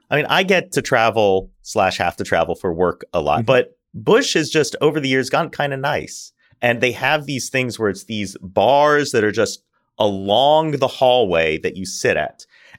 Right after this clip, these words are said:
Speaker 1: And I don't know, like, what consultant or restaurant entrepreneur invented these things, but I love those.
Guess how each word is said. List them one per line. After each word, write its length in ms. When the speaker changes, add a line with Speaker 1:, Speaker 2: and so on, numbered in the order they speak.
Speaker 1:
And 100
I 180
don't 180
know, 340
like, 360
what 400
consultant 880
or 200
restaurant 720
entrepreneur 540
invented 680
these 240
things, 460
but 100
I 120
love 440
those. 460